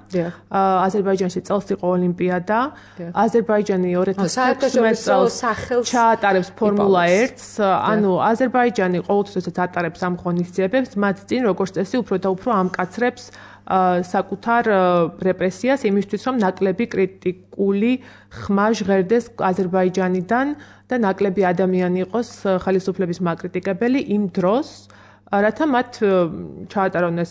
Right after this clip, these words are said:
Speaker 2: საშიშროშო ღონისძიებები იმგვარად, რომ ვითომ აზერბაიჯანში ყველაფერი კარგად არის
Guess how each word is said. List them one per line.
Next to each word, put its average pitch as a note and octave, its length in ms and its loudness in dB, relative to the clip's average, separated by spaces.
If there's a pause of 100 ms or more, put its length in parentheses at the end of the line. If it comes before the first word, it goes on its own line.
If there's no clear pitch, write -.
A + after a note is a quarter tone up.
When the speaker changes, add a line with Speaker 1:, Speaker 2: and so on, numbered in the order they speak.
(100)
Speaker 2:
საშიშროშო F3+ 580 -4
ღონისძიებები F3 580 -2
იმგვარად, F#3+ 380 -2
რომ D4 140 -2
ვითომ G#3+ 240 -2
აზერბაიჯანში D#3+ 540 -6
ყველაფერი D#3+ 380 -8
კარგად E3 360 -6
არის C4+ 280 -2